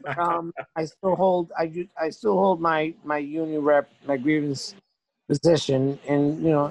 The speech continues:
Speaker 2: and I, I take my job serious, you know, and, you know, it, it,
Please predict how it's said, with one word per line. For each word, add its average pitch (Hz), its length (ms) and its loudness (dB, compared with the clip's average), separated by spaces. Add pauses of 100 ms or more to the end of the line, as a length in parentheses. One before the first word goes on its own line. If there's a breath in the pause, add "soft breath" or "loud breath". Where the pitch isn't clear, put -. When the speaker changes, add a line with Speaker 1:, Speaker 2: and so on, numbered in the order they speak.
Speaker 2:
and 160 160 2
I, 156 240 2 (160)
I 160 120 2
take 185 240 0
my 170 160 0
job 160 340 2
serious, 151 680 -6 (800)
you 160 100 -8
know, 147 420 -2
and, 143 600 -4 (340)
you 143 80 -8
know, 139 220 -4
it, 151 200 -6
it, 165 200 0